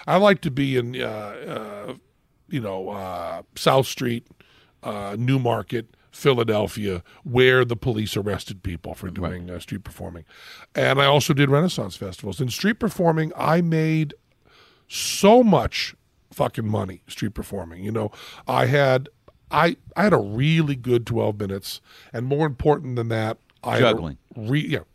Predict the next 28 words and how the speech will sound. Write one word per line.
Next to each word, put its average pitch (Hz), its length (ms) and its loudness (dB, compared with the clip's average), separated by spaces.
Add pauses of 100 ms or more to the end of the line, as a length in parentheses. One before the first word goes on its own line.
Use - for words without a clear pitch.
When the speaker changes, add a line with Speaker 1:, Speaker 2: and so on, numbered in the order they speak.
(220)
Speaker 1:
juggling 165 320 0
and 220 120 2
talking. 95 340 -4 (100)
Speaker 2:
Yeah. 90 220 -4 (120)
Speaker 1:
And 165 80 -6
I - 40 4
had 160 80 4
a 170 40 6
really 165 460 2
good 117 280 -2
collection 95 520 -8 (260)
hunk, - 360 -12 (200)
you 113 120 -6
know, 90 200 -6 (280)
and 123 100 -2
I - 20 4
had 127 80 4
a 123 40 2
really 147 240 0
good 127 200 -4
crowd 107 300 -2
gathering. 87 480 -8
And 82 140 -2
Speaker 2:
Yeah. 101 80 0
Speaker 1:
I 127 100 -2
would 127 240 -6
play 185 320 -2
places 120 600 -6